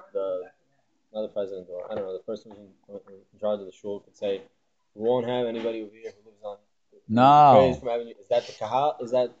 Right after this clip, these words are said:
Speaker 1: what do you mean?
Speaker 2: Nah.
Speaker 1: He's being osir,
Speaker 2: I don't, I don't,
Speaker 1: Quran ca-
Speaker 2: I don't, I don't know if that's what he's talking about.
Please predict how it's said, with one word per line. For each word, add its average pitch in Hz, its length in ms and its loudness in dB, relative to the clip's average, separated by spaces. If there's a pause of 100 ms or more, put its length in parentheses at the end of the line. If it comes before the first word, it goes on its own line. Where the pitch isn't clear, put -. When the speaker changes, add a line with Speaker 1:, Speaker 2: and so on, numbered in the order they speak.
(200)
Speaker 1:
what 107 140 -6
do - 0 -
you 127 80 -2
mean? - 20 2
Speaker 2:
Nah. 123 420 6
Speaker 1:
He's 120 100 -6
being 131 140 6
osir, - 300 0
Speaker 2:
I 113 100 8
don't, 123 240 6
I 110 120 4
don't, 117 140 0
Speaker 1:
Quran 135 300 -2
ca- - 260 2
Speaker 2:
I 127 60 12
don't, 127 160 6
I 123 80 10
don't 123 160 8
know 87 120 0
if 78 100 -8
that's 78 260 -8
what 78 140 -2
he's 73 120 -6
talking 73 180 -6
about. 73 180 -10